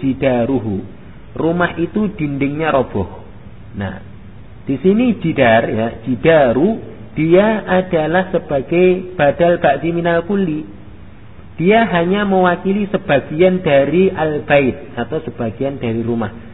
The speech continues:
Karena tentunya rumah dia itu mempunyai pintu, mempunyai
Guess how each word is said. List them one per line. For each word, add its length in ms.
Karena 320
tentunya 480
rumah 640
dia 160
itu 160
mempunyai 880
pintu, 640
mempunyai 960